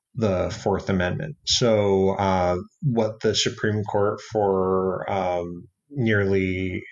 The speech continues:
half a century has held is that, for example, for the government to wiretap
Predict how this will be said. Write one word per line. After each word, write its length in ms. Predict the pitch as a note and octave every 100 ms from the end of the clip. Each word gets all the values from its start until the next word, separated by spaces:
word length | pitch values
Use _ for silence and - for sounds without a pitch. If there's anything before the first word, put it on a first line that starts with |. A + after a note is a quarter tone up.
| -
half 220 | A#2 F#2+
a 60 | G2
century 440 | - F#3 F#3 F#2
has 180 | F#2 F2
held 420 | F#2 E2+ F2 F#2+ -
is 560 | G2 F#2 F2+ F2 - - - - - -
that, 160 | F3+
for 120 | - G#2+
example, 340 | G2 G2+ G2
for 160 | - G2
the 80 |
government 380 | F#2+ G2+ G2 G2 -
to 60 | G2
wiretap 760 | F#2+ F#2 F#2+ F#2+ - F2+ E2+